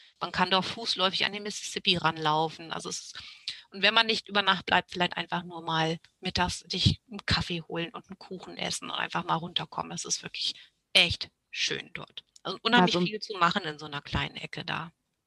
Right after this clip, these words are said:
Speaker 1: Ja.
Speaker 2: Ja, und einfach auch mal so 'n bisschen, wie du schon sagst, wenn's halt auch nur zum, zum Stop ist, so 'n bisschen die, die Atmosphäre aufsaugen.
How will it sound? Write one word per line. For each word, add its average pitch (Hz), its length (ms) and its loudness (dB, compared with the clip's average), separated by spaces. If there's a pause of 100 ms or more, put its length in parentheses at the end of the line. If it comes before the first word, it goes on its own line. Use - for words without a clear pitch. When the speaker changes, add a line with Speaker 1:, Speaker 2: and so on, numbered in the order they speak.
(280)
Speaker 1:
Ja. 180 140 -4 (260)
Speaker 2:
Ja, 165 220 6
und 175 140 2
einfach 180 340 2
auch 160 160 2
mal 185 160 6
so 170 80 2
'n 185 80 4
bisschen, 175 540 0
wie 175 80 2
du 175 80 -2
schon 170 240 -2
sagst, 170 340 4
wenn's 180 460 2
halt 175 160 4
auch 156 120 -2
nur 175 160 2
zum, 170 340 -4
zum 180 220 -4
Stop - 260 -4
ist, 180 140 -2
so 175 60 -4
'n 170 40 0
bisschen 170 320 0
die, 170 140 0
die 165 160 0
Atmosphäre 185 640 4
aufsaugen. 170 600 4